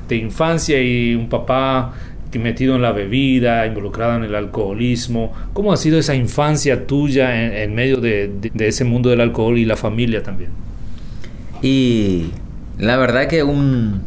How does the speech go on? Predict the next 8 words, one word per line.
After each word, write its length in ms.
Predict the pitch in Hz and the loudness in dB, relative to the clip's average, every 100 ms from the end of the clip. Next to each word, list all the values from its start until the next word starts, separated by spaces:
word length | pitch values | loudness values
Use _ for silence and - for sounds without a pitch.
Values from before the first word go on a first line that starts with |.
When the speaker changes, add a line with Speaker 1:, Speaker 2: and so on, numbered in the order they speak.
| - - - - - | -8 -10 -10 -10 -4
Speaker 2:
una 180 | 131 147 | 0 2
experiencia 920 | 156 147 135 131 139 139 139 127 113 104 | 2 2 4 4 2 2 2 4 2 4
no 160 | 120 | 2
recomendable 680 | 127 139 147 131 113 117 120 | 2 0 2 2 4 4 4
a, 320 | 113 104 92 - - - - - - | 2 0 -2 -6 -8 -8 -8 -8 -4
a 100 | 104 | 0
nadie, 460 | 101 101 107 113 117 | 2 4 4 2 2
sinceramente. 720 | 113 107 107 101 101 101 | 0 2 2 2 0 0